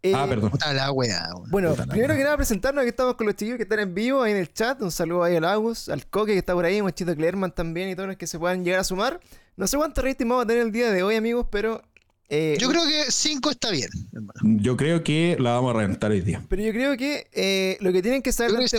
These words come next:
Speaker 1: antemano
Speaker 3: cinco está bien.
Speaker 1: es que vamos a estar grabando nuestro podcast en vivo, que
Speaker 2: Tatán.
Speaker 1: por lo demás aún no parte, amigo, así que <laughs> por si acaso.
Speaker 2: Ah, no,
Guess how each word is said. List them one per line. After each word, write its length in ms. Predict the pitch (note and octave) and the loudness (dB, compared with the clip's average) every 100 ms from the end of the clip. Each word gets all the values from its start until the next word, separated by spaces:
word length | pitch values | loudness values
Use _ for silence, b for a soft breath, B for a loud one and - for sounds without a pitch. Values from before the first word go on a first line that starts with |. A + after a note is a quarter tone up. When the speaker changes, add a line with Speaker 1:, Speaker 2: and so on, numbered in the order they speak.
| F3 | 0
Speaker 1:
antemano 240 | E3 G3+ | 0 -2
Speaker 3:
cinco 40 | - | -4
está 180 | _ - | _ -8
bien. 100 | G2+ | -6
Speaker 1:
es 60 | - | -2
que 80 | F3+ | 0
vamos 100 | F#3 | 0
a 60 | G3 | 0
estar 120 | G3 | 0
grabando 220 | F#3+ G3+ | 0 0
nuestro 240 | G3 F#3+ | 0 -2
podcast 300 | F3+ G3 F#3+ | -4 -4 -4
en 160 | F#3 G3 | -2 -2
vivo, 280 | B3 A3+ A#3+ - _ _ | 0 2 0 -6 _ _
que 320 | E3 F#3+ - _ _ | -4 -2 -4 _ _
Speaker 2:
Tatán. 800 | F3+ - D#3+ D#3+ E3 E3 F3 E3+ - - - - | -4 0 2 2 4 2 0 -8 -14 -14 -4 0
Speaker 1:
por 100 | E3+ | 2
lo 60 | E3 | 2
demás 200 | F3+ G#3+ | 2 0
aún 120 | E3 | 0
no 80 | F#3 | 2
parte, 240 | F#3+ G3 F#3 | 0 0 -2
amigo, 200 | G#3 A3+ | -2 -4
así 180 | F3+ | -6
que 220 | D#3 - - | -8 -8 -2
<laughs> 240 | F3+ G#3+ | 0 2
por 140 | G#3 F3+ | 0 0
si 100 | E3 | 2
acaso. 340 | D#3+ F#3+ G#3 - C#4+ B B | 2 0 -2 -6 -12 B B
Speaker 2:
Ah, 240 | - G3 | -4 -2
no, 60 | G#3 | 0